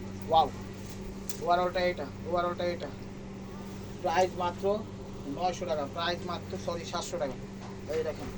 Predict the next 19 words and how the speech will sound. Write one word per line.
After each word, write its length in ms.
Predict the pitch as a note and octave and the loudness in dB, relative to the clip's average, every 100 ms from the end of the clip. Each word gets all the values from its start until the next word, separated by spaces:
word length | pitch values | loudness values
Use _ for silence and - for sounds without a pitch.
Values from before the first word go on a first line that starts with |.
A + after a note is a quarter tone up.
| - - - - - - - - F#3+ G3+ G3 G3 G2 G3 G3 F#3+ - - - - - | -6 -6 -6 -8 -8 -8 -8 -8 -8 -8 -10 -10 -8 -8 -8 -8 -8 -8 -8 -8 -8
সিল্কের 320 | F3+ F3 G3 E3+ | -6 0 0 0
ভিতরে, 240 | - D#3 C#3 - - - - | -2 -2 -2 -6 -8 -8 -8
এগুলো 220 | D3+ E3 - | -4 -2 0
সিল্কের 320 | F#3 G3+ F3+ | 2 2 0
ভিতরে, 240 | E3+ E3 C#3+ - - - - | 0 0 -2 -4 -8 -8 2
যে 100 | F#3+ G#3+ G#3+ | 6 8 8
পাইব 160 | G3+ G3+ G3 | 6 4 2
খু-, 120 | F#3+ | -2
শাড়িগুলো 280 | F3+ F#3 F#3+ F#3 | 0 4 4 4
খুশি 180 | G3 - | 0 0
হয়ে 120 | E3+ D3+ | 2 0
যাবো। 120 | C3+ B2 - - - - | -4 -4 -6 -8 -8 -4
এই 60 | D#3 | -4
দেখেন, 180 | E3 C#3+ - - - | -2 -4 -6 -8 -6
আবার 140 | A#3+ B3 | -2 0
অনেকে 160 | B3 A#3+ | 2 4
মন 100 | A#3 A#3+ | 4 6
খারাপও 260 | G#3+ G#3 G3+ | 8 8 8
করে, 140 | G3+ | 6